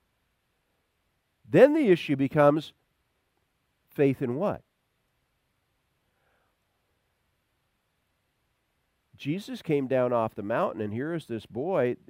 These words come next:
These nine apo-, they had cast out demons before. This was not a new issue for them. Jesus had already sent them out back in chapter ten.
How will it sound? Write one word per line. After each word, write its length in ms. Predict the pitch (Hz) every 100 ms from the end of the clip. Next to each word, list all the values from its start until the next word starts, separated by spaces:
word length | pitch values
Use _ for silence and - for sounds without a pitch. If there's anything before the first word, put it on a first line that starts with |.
| 101 90
These 380 | 208 302 - -
nine 400 | 123 139 208 226
apo-, 340 | - 151 156 - - -
they 240 | 131 226
had 300 | 277 311 311
cast 480 | - 196 190 202 -
out 260 | 208 214 180
demons 460 | 220 233 233 247
before. 460 | 240 240 - 294 269
This 260 | 165 254 -
was 240 | 202 131
not 500 | 120 131 135 160 214 - - -
a 220 | - 208
new 580 | 202 175 160 165 175 202 - _
issue 480 | - 277 - - 214
for 200 | 196 156
them. 300 | 135 135 107 - - -
Jesus 460 | 151 220 220 202
had 140 | 202 202
already 360 | 220 240 233
sent 300 | 214 233 233
them 160 | 233 220
out 200 | 262 185
back 260 | 170 196
in 100 | 202
chapter 360 | 202 208 208 214
ten. 280 | 208 240